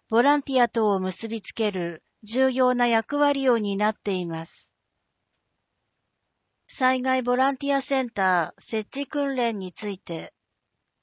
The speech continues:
毎年、災害ボランティアセンター設置訓練を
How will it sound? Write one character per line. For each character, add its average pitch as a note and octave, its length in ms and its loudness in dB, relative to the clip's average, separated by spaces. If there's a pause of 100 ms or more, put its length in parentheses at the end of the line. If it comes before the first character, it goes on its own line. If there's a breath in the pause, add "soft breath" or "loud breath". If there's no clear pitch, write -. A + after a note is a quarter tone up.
(600)
毎 A3+ 240 0
年、 G#3+ 560 -6
災 C4+ 320 0
害 C#4 200 0
ボ B3+ 160 0
ラ C4 140 2
ン C4 60 -4
テ C#4 100 -8
ィ C#4 80 2
ア C4 60 0
セ C4 200 -2
ン A#3 80 -6
タ F#3 320 2
ー E3+ 40 -2
設 G#3+ 280 -6 (140)
置 C4+ 40 -12
訓 C4+ 280 -2
練 G#3+ 260 -2
を E3 240 -4